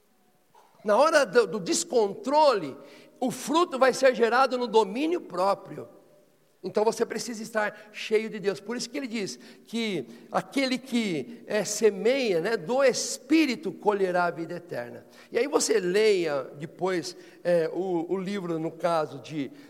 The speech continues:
de tanto o capítulo cinco como o, o capítulo seis, que ele fala sobre,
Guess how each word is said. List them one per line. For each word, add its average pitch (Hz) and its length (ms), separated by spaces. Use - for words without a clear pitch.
de 165 440
tanto 247 280
o - 20
capítulo 190 440
cinco 190 580
como 202 260
o, 165 360
o 175 40
capítulo 175 500
seis, 214 540
que - 120
ele 233 180
fala 196 300
sobre, 185 420